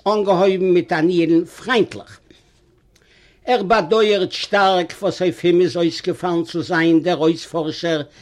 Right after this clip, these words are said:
אין אזא ענין, ווי ער, דאניעל, איז א וויכטיקער איידעס, און עס איז דער גאנג ביזל פארמאכן אין תפיסה. און וואס שייכט דער באשולדיגונג אין פראפאנירן דער מלוכה-רעליגיע?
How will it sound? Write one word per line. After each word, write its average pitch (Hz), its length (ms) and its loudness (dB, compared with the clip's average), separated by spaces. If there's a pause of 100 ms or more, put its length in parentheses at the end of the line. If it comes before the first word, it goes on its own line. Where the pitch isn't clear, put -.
(180)
אין 170 140 2
אזא 147 280 -2
ענין, 156 880 0 (340)
ווי 160 220 -4
ער, 202 360 4
דאניעל, 160 600 2 (100)
איז 139 180 -6
א 139 160 -4
וויכטיקער 190 640 -8
איידעס, 139 580 -8 (540)
און 185 120 4
עס 180 180 -2
איז 156 140 -4
דער 160 140 0
גאנג 226 420 0 (120)
ביזל 226 320 -4
פארמאכן 185 720 -4
אין 214 100 -6
תפיסה. 226 500 -12 (1120)
און 226 100 4
וואס 240 220 2
שייכט 220 480 0
דער 175 100 0
באשולדיגונג 165 880 2 (380)
אין 180 140 6
פראפאנירן 175 800 0
דער 147 100 0
מלוכה-רעליגיע? 151 1000 0